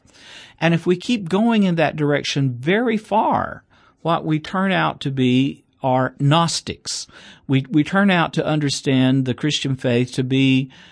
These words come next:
uh, about some privatized religious experience, some connection we have with the ultimate divine, or con-, on a contrary view,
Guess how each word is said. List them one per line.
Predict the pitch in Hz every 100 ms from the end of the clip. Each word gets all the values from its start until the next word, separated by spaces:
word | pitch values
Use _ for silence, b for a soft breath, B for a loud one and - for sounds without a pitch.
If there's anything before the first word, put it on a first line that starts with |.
| B
uh, | - 113 110 -
about | 135 147 135 -
some | 156 139 127
privatized | - 151 160 156 147 139 139 -
religious | 131 135 131 127
experience, | 123 - - 175 175 170 165 147
some | - 131
connection | 127 131 147 139 - 143
we | 139
have | 127 135 135 135
with | 127
the | 123
ultimate | 127 127 127 120 104
divine, | 104 127 139 143 143 139 B B B
or | 175 202 160 143 170
con-, | 180 151 147 147
on | 139
a | 131
contrary | 151 143 139 135 123 120 123 123
view, | 120 120 120 139